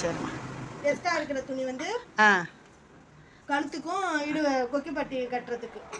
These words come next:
Speaker 1: சரிம்மா. ஆ.
Speaker 2: கட்
Speaker 1: இப்ப இந்த
Speaker 2: பண்ணி
Speaker 1: கிராஸ் பட்டி வந்து நம்மளுக்கு ரெண்டே பிட்டா இருக்கும். அப்படியே தனியா ஒண்ணு ஒண்ணா எடுங்க. ஆ, அப்படியே மடிச்சு போடுங்க. இருந்த மடிப்புக்கே மடிங்க. ஆ. இந்த பட்டியை நல்லா ஒரு வரு வருவிக்குங்க, நல்லா நீவிக்குங்க,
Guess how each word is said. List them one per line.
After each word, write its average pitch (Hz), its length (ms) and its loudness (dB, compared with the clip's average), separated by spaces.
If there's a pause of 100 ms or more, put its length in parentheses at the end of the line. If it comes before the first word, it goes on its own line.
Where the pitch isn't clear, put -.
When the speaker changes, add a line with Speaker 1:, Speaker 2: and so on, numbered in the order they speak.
(160)
Speaker 1:
சரிம்மா. 208 380 8 (220)
ஆ. 170 180 0 (480)
Speaker 2:
கட் 240 140 -4
Speaker 1:
இப்ப 247 160 6
இந்த 254 120 8
Speaker 2:
பண்ணி - 40 6
Speaker 1:
கிராஸ் 285 360 10
பட்டி 285 140 10
வந்து 254 320 8
நம்மளுக்கு 262 400 8 (160)
ரெண்டே 277 300 10
பிட்டா 262 200 8
இருக்கும். 196 320 4 (500)
அப்படியே 262 320 8
தனியா 285 340 10
ஒண்ணு 254 140 8
ஒண்ணா 262 160 8
எடுங்க. 247 200 8 (1300)
ஆ, 202 60 0 (180)
அப்படியே 226 240 6
மடிச்சு 254 180 6
போடுங்க. 247 260 6 (960)
இருந்த 302 240 8
மடிப்புக்கே 262 420 8
மடிங்க. 233 220 6 (1800)
ஆ. 180 80 2 (1800)
இந்த 247 120 6
பட்டியை 277 340 10
நல்லா 285 260 10
ஒரு 262 160 12
வரு 254 220 12
வருவிக்குங்க, 269 520 8
நல்லா 269 260 8
நீவிக்குங்க, 277 460 6